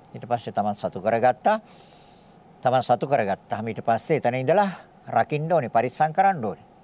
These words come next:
බලන්න ඕනේ, හොයන්න ඕනේ. දැන් එතකොට වැඩෙන්නේ තණ්හාව නෙමෙයි.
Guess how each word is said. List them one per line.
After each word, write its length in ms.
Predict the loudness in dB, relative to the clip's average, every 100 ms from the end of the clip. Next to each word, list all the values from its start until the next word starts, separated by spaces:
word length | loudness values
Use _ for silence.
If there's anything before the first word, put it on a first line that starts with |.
| _ -20 -20 -2
බලන්න 400 | 2 4 2 0
ඕනේ, 200 | -2 0
හොයන්න 420 | 4 4 4 4
ඕනේ. 240 | 2 2 -8 -20 -20 -20 -20 -20 -20 _ -20 -20 -12
දැන් 180 | -4 -4
එතකොට 260 | -2 -2
වැඩෙන්නේ 360 | 0 0 -4 -6
තණ්හාව 480 | -2 -2 2 -2 -2
නෙමෙයි. 260 | -6 -10